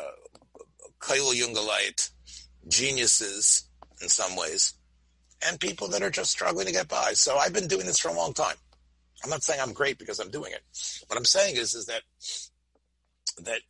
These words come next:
you know, you, you've gotta, you know, if you, if you've been doing it for a while, you, you learn how to scan stuff. And you, okay.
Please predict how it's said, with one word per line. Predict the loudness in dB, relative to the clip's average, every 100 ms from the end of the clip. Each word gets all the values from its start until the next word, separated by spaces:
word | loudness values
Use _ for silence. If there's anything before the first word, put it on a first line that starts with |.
| _ -16
you | -10
know, | -10 -10
you, | -12 -14 -14
you've | -16 -8
gotta, | -2 -2 -4 -8 _ _ _ _
you | -12
know, | -12
if | -12
you, | -12
if | -12 -10
you've |
been | -6
doing | 2 4 4
it | 2
for | 0
a | 0
while, | 2 2 4
you, | 2 0 -4
you | -2
learn | 0 0 -2
how | -4
to | -4
scan | -4 -4 -10
stuff. | -12 -16 -18 -20 _
And | _
you, | -16
okay. | -14